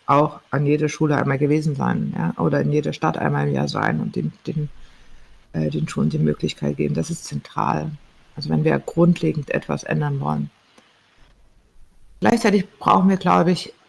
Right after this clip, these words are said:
eben eine Pluralisierung des Systems, äh, um der Gesellschaft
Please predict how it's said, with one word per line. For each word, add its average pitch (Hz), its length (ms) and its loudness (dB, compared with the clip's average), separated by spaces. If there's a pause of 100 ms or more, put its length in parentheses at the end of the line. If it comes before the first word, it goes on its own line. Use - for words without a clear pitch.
(360)
eben 170 420 6 (400)
eine 175 120 6
Pluralisierung 185 840 6
des 240 220 -2
Systems, 254 840 -4 (560)
äh, 190 140 6
um 185 300 6
der 190 100 8
Gesellschaft 180 680 2